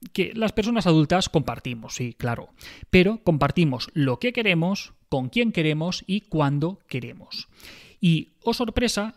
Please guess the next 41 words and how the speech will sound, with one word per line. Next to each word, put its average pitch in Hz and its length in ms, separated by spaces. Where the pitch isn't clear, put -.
lo 233 160
mismo 233 300
pasa 185 400
con 202 120
los 156 100
niños 135 240
pequeños. 127 640
Ellos 131 240
comparten 139 540
lo 180 100
que 214 120
quieren, 190 420
cuando 180 340
quieren 165 420
y 196 120
con 196 200
quien 131 220
quieren. 110 420
Pero 240 140
en 254 60
ese 240 120
caso 226 320
ya 196 380
no 208 160
nos 208 140
parece 196 300
tan 208 200
bien 175 360
y 170 300
esperamos 208 480
más 208 220
de 196 140
ellos 165 360
de 180 160
lo 214 140
que 214 100
nos 185 160
exigimos 143 800
a 170 100
nosotros 127 460
mismos. - 540